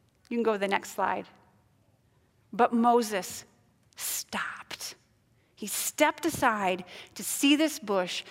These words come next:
that was burning up, and God called his name. And this is what God said to Moses. The Lord said, "I have indeed seen the misery of my people in Egypt.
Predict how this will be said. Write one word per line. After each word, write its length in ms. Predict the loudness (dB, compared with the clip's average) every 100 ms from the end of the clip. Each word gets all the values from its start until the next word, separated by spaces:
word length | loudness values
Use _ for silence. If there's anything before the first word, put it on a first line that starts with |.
| -2
that 120 | 2
was 120 | 2 2
burning 440 | 4 4 6 4
up, 240 | 0 -2 -12 -16 -4
and 240 | -2 2
God 300 | 4 6 4
called 320 | 2 0 0
his 200 | 0 0
name. 460 | 2 2 2 -2 -6 -12 -12 -2
And 260 | 0 2
this 200 | 2 2
is 160 | 2 4
what 220 | 4 6
God 340 | 8 8 8 4 -4 -14
said 580 | -4 4 6 8 4 -2 -12 -8
to 100 | -2
Moses. 680 | 0 -2 -4 -12 -12 -12 -14 _ _ _ _ _ -18 0
The 120 | 2
Lord 340 | 6 8 6
said, 480 | 2 0 4 4 2 -10 0
"I 160 | 6 6
have 160 | 6 6
indeed 420 | 8 8 6 4
seen 460 | 2 6 8 10
the 80 | 8
misery 640 | 8 8 8 6 4 6 6
of 120 | 6
my 180 | 4 4
people 400 | 0 2 4 4
in 120 | 4
Egypt. 420 | 2 4 2 0